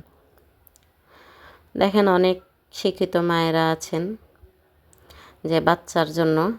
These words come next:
চাকরি করতে পারেন না, তো আপনারা কিন্তু চাইলে ঘরে বসে অনেক কিছুই করতে পারেন আপনার হাতের ফোনটা দিয়েই। তা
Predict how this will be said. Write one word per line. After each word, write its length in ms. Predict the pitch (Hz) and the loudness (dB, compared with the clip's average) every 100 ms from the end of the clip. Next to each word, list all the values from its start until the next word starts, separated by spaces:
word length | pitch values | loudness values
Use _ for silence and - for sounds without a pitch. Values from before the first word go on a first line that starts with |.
| - | -6
চাকরি 260 | 190 180 175 | -8 -4 -4
করতে 220 | 170 - | -4 -4
পারেন 300 | - 160 160 160 | -6 -4 -2 -2
না, 100 | 156 165 226 _ _ _ _ _ - - - _ | -2 -4 -6 _ _ _ _ _ -20 -20 -20 _
তো 80 | - | -2
আপনারা 380 | 175 170 180 170 175 | 0 0 -2 -2 0
কিন্তু 240 | 180 175 180 - | -4 -4 -6 -2
চাইলে 340 | 180 165 160 165 226 - - - - - - 175 | 0 0 0 -2 -4 -10 -20 -20 -20 -16 -8 -2
ঘরে 240 | 175 156 | 2 2
বসে 360 | 156 160 - 160 170 226 - - - - - - - - - | 0 -2 -2 -4 -4 -6 -14 -20 -20 -20 -20 -20 -20 -20 -12
অনেক 240 | - 175 180 - | -2 0 -2 -4
কিছুই 340 | 185 - 190 185 | -6 -2 -2 0
করতে 240 | 175 - 170 | -2 0 -2
পারেন 240 | 165 156 202 240 _ _ | 0 0 -2 -6 _ _
আপনার 300 | - 156 160 160 160 | -12 -6 -2 -2 0
হাতের 280 | 160 151 147 - | -2 0 -2 -2
ফোনটা 280 | 156 156 147 | -2 0 -4
দিয়েই। 340 | 147 147 156 165 _ _ _ _ _ _ _ _ _ _ _ _ _ _ _ _ _ _ - _ _ _ _ - - _ _ - _ _ | -2 -6 -6 -12 _ _ _ _ _ _ _ _ _ _ _ _ _ _ _ _ _ _ -20 _ _ _ _ -20 -20 _ _ -20 _ _
তা 40 | - | 0